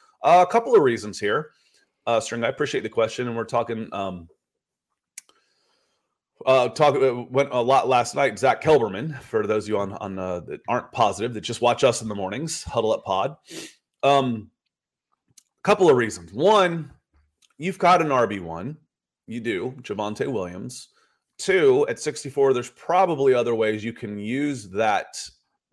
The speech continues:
that pick that will help the team more because you've also have Mike Boone. This is something Nick and I have talked about a lot.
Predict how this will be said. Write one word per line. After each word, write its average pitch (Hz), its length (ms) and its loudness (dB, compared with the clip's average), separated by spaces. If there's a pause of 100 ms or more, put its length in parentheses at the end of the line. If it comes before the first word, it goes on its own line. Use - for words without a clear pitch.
(120)
that 110 220 -2 (600)
pick 175 360 0 (140)
that 139 140 0
will 120 100 -2
help 135 280 2
the 117 60 -4
team 127 260 -8
more 127 300 2
because 120 220 -12
you've 120 100 -2
also 135 280 0
have 120 160 0
Mike 107 320 -4
Boone. 113 280 2
This 131 200 -8
is 156 60 -10
something 175 240 -6
Nick 170 160 -4
and 156 80 -2
I 135 40 2
have 117 120 -4
talked 110 240 -6
about 98 180 -6
a - 20 -6
lot. 85 320 -6